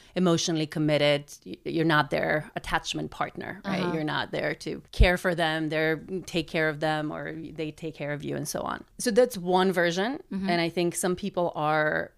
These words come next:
Speaker 1: much more inclined toward that, the people who want, uh, especially a lot of security in
Speaker 2: Mm-hmm.
Speaker 1: their relationships, but also want some level of that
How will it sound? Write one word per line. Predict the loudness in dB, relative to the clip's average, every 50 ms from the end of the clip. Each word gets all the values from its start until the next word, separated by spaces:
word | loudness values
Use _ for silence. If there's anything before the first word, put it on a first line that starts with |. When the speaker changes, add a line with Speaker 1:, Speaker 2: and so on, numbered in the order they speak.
| _ _ _
Speaker 1:
much | -2 2 2 2 2 2 0 -2 -2 -4 -6 -4
more | -2 0 0 2 2 4 4 4 2 2
inclined | 0 -2 -4 -4 -2 0 0 2 2 0 -2 -4 -6 -4
toward | -2 0 2 2 2 2 2
that, | 0 0 0 -2
the | -4 -6
people | -8 -6 -4 -4 -4
who | -2 -4
want, | -2 -2 0 0 0 0 -2 -4 -10 -16 -18 -10 -6
uh, | -6 -6 -6
especially | -4 -4 -2 -2 -2 -2 -2 -2
a | 0
lot | 0 0 0 0 0
of | -2 -4
security | -6 -8 -8 -6 -4 0 0 2 2 2 0 -2 -2 -4 -8 -6 -2
in | 0
Speaker 2:
Mm-hmm. | 2 4
Speaker 1:
their | 4 2 2
relationships, | 2 2 0 0 0 0 -2 -2 0 0 0 0 -2 -4 -8 -12 -16 -20 -8 -2
but | 2 4 6
also | 6 6 6 4 4 2 2
want | 2 2 2 0 0 0
some | -2 0 0 0
level | 0 -2 -2 -2 -2 -2 -2
of | -2 0
that | 0 0 0 -2